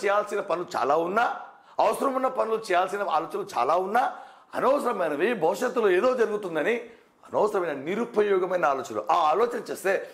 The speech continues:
టైమ్ వేస్ట్ మరియు నెగిటివ్ ఆలోచనలు. నిరుపయోగమైన ఆలోచనలు చేయడాన్ని ఏమంటారంటే అవసాదం, డిప్రెషన్, నిరాశవాదం,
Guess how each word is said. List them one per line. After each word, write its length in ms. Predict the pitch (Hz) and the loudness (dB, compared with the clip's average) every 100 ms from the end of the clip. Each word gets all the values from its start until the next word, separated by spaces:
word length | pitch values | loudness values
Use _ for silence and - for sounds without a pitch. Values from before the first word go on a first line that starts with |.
| - 139 | -8 -2
టైమ్ 220 | 180 208 | -2 0
వేస్ట్ 280 | 196 190 208 | 0 0 -4
మరియు 460 | 208 - 127 139 | -4 -4 -2 0
నెగిటివ్ 340 | 123 131 147 123 | -2 -2 0 0
ఆలోచనలు. 340 | 117 104 95 - - | 0 -4 -6 -12 -4
నిరుపయోగమైన 720 | 160 240 262 254 240 220 208 175 | 0 2 2 2 2 0 0 2
ఆలోచనలు 520 | 151 220 226 220 196 165 | 2 2 2 0 0 0
చేయడాన్ని 280 | 185 180 165 | 0 0 -2
ఏమంటారంటే 560 | 170 156 143 135 139 - - | -6 -4 -2 -2 -4 -4 0
అవసాదం, 520 | 196 233 202 202 165 147 - | 2 2 2 0 0 -4 -4
డిప్రెషన్, 460 | 247 262 240 196 151 - 170 | -4 0 0 0 -4 -4 0
నిరాశవాదం, 640 | 226 240 226 226 202 139 | 4 4 2 0 0 -4